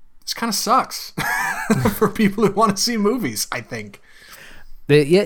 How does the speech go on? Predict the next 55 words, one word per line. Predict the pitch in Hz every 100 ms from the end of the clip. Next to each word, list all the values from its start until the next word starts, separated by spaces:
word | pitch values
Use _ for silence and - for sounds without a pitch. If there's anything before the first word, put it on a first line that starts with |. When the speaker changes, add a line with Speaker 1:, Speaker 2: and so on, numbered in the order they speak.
| -
Speaker 2:
it | 180 123
d-, | 113 123
definitely | 165 202 185 139 127
do-, | 113 127 120 117 -
yeah, | 131 110
it | 104
definitely | 160 170 127
does. | 110 95 98 98 -
Um, | 117 107 107 117
like | 156
I | 190
said, | 180 160
they | 151 165
only | 202 202
wanted | 180 175 143
to |
do | 143 139
this | 127 120
as | 123 123
a |
one-off. | 117 117 104 82 85 -
And | 143
even | 147 156
if | 143 -
they, | 135 127 120 113 - _ - - -
even | 165 185
if | 139
it | 151
was | 143 123
a | 117
winning | 123 123 120
strategy | - 120 120 113 117
as | 107
far | 117 110 107
as | 107 101 -
minimizing | 123 120 113 110 113
how |
much | 107 101
money | 175 175
they | 123 113
lose, | 107 104
it's | 139
still | - 208 160
not | 131 113 104 - - - _
gonna | 147 127
make | 113 107
the |
kind | 104 113
of | 107
money | 107 104 104
it | 107
would | 104 101
have | 98 107 -
in | 101 104
normal | 107 104 101 98 95 95